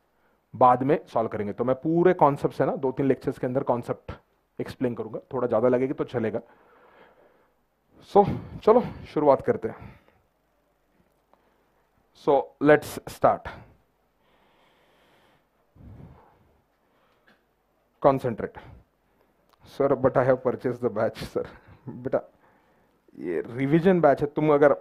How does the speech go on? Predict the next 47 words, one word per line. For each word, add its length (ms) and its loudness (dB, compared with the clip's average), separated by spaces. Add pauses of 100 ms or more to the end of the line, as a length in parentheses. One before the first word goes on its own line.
adjust 300 0
कर 100 6
पाते 240 4
तो 60 8
कर 180 4
लो, 120 6
नहीं 220 2
कर 160 4
पाते 280 4
तो 100 2
तुमको 460 4 (680)
तुम्हारा 200 6
पैसा 260 2
वापस 320 4
मिल 120 0
जाएगा, 180 -4
डरना 260 -2
मत। 180 -10 (800)
फर्स्ट 300 -2
अटेम्प्ट 260 -6
वाले 140 -6
बच्चे 240 -16
को, 160 -20 (120)
this 120 0
is 100 0 (640)
meant 260 2
for 140 8
revision। 380 0 (140)
मेरे 180 2
हिसाब 220 -2
से 120 -6
हमने 220 0
रिवीजन 300 0
ही 60 2
बोला 220 -6
था 100 -6
ना 80 -2
क्लियरली, 440 -2 (960)
कहीं 160 4
पे 120 -2
भी 100 2
हमने 260 2
first 600 0 (120)
attempt 280 -6
के 60 0
लिए, 80 2
अ, 300 -8